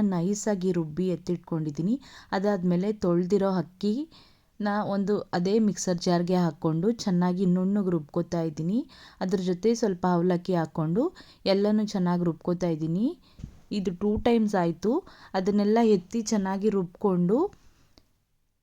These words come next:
ಇನ್ನೊಂದ್ಸತಿ ಉಳ್ದಿರೋ ಅಕ್ಕಿ ಎಲ್ಲ ರುಬ್ಕೊತಾ ಇದ್ದೀನಿ. ನೋಡಿ ಯಾವ ಥರ ರುಬ್ಕೊಂಡಿದ್ದೀನಿ ಅಂತ.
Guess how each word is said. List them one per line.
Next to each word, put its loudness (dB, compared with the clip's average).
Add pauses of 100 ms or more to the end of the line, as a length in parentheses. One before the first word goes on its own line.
(720)
ಇನ್ನೊಂದ್ಸತಿ 0
ಉಳ್ದಿರೋ 4
ಅಕ್ಕಿ -2
ಎಲ್ಲ 2
ರುಬ್ಕೊತಾ -2
ಇದ್ದೀನಿ. -2 (380)
ನೋಡಿ -2
ಯಾವ 0
ಥರ -4
ರುಬ್ಕೊಂಡಿದ್ದೀನಿ -2
ಅಂತ. -4